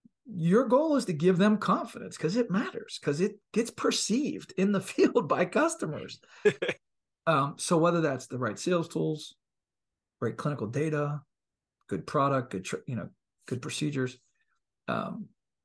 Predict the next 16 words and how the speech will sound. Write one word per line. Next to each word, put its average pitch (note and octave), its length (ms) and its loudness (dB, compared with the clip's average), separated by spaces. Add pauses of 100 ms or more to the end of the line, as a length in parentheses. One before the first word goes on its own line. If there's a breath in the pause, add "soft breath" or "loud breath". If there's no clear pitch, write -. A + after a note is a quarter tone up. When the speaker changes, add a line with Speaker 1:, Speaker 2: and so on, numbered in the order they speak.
(200)
Speaker 1:
it B2+ 140 0
all C#3+ 180 2
matters. C3 640 -6 (400)
And A#2+ 120 -2
so A#2+ 260 0
as A#2 200 0
you're B2 120 -2
looking C3 340 0
at D3+ 80 0
opportunities, A#2+ 680 -4
really C3+ 540 -2
pay B2+ 200 -2
attention A#2+ 500 -4
to G#2 140 -6
the F#2+ 100 -8
training. E2+ 720 -10